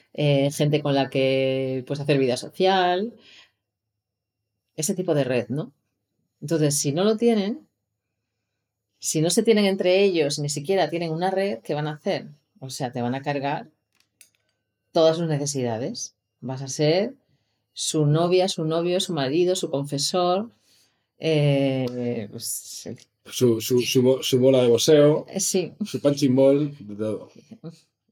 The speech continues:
Speaker 1: Entonces ahí, ahí va la cosa, ¿vale? Va de que todo el mundo, <laughs> o sea, la-, las violencias invisibles están cuando subrepticiamente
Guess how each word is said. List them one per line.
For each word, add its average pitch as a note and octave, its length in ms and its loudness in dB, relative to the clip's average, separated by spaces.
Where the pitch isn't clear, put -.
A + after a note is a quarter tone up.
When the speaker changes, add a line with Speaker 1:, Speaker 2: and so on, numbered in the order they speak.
Speaker 1:
Entonces F#3+ 240 -6
ahí, D3+ 180 -2
ahí E3 140 -2
va F3+ 100 2
la B2+ 140 -4
cosa, - 300 -14
¿vale? G#3 280 -6
Va D#3+ 180 -2
de G#3+ 120 2
que G3+ 80 -2
todo A3 220 0
el G#3+ 100 2
mundo, G#3 340 0
<laughs> - 1000 -16
o F3+ 120 -4
sea, E3+ 360 2
la-, E3 280 4
las E3 180 2
violencias G#3+ 420 2
invisibles A#3+ 560 0
están A3 440 -4
cuando G#3 560 2
subrepticiamente G#3+ 1120 0